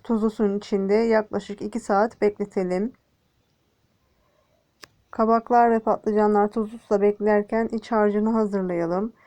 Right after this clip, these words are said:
Bir su bardağı pirinç, yarım su bardağı bulguru yıkayıp iki yüz gram kadar kıymanın üzerine bırakalım.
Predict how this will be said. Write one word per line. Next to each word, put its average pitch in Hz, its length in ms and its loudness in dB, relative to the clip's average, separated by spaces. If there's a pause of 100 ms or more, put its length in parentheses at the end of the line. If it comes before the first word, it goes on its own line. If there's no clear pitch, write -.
(240)
Bir 233 140 0
su 214 300 -4
bardağı 208 560 4
pirinç, 208 540 -2
yarım 220 360 2
su 214 240 -4
bardağı 196 640 0 (100)
bulguru 208 560 2
yıkayıp 208 640 0 (800)
iki 220 200 -4
yüz 240 260 0
gram 202 340 2
kadar 196 420 0
kıymanın 208 520 0
üzerine 208 640 2
bırakalım. 208 680 0